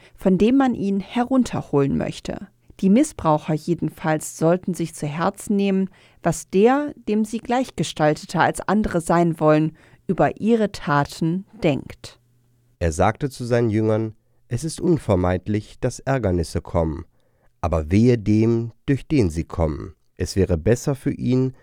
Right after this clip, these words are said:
Speaker 2: man würde ihn mit einem Mühlstein um den Hals ins Meer werfen,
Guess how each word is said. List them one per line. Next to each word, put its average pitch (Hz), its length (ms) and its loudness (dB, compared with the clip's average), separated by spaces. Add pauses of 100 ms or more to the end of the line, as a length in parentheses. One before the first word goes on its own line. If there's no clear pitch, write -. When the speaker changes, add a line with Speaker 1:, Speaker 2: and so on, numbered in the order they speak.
(220)
Speaker 2:
man 80 240 0
würde 147 260 4
ihn 156 140 0
mit 160 160 -2
einem 143 300 2
Mühlstein 135 520 0
um 135 100 -2
den 135 220 -2
Hals 113 340 0
ins 131 280 -6
Meer 123 260 2
werfen, 107 560 2